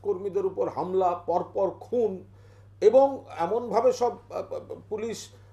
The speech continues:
অ্যাক্ট করছিল, পুলিশের একাংশ, তাতে যেন, মানে, বিরোধীদের,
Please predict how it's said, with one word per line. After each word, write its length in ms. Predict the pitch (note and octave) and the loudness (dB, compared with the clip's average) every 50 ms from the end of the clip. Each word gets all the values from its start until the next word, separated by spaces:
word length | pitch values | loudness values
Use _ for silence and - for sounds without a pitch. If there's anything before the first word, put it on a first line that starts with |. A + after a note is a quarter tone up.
| - - - | -20 -10 -6
অ্যাক্ট 300 | - F3+ - - - - | -4 -4 -4 -6 -4 2
করছিল, 420 | - B3 B3 - - A3+ G#3+ A3 | 2 2 2 2 -2 2 4 4
পুলিশের 400 | G#3+ G#3+ G#3 G#3 G#3+ G3+ G#3+ F#3+ | 4 2 -2 -6 -2 -2 -2 0
একাংশ, 460 | E3 E3+ E3+ A3 A#3 A3 F#3+ - - D3+ C3+ C#3 - - - - - - - - - | 0 -2 0 -2 -2 -2 -4 -4 -4 -4 -6 -6 -10 -18 -20 -20 -20 -20 -20 -14 -8
তাতে 300 | - F3 F3 - A3+ A#3 | -6 -6 -2 0 0 2
যেন, 160 | G3+ A#3 A#3 A#3+ B3 A#3+ A#3 - - - - - - - - - | 4 4 4 4 4 4 2 0 -4 -10 -18 -16 -16 -14 -12 -8
মানে, 240 | - E3 E3 F3 E3+ - - - - C3+ | -6 -4 -2 -2 -4 -4 -8 -14 -14 -10
বিরোধীদের, 680 | C3 G3+ A#3 B3+ B3+ F3+ G#3 A3+ F3+ G#3 G3+ G3+ G3 | -8 0 2 2 2 2 -2 2 4 6 6 6 4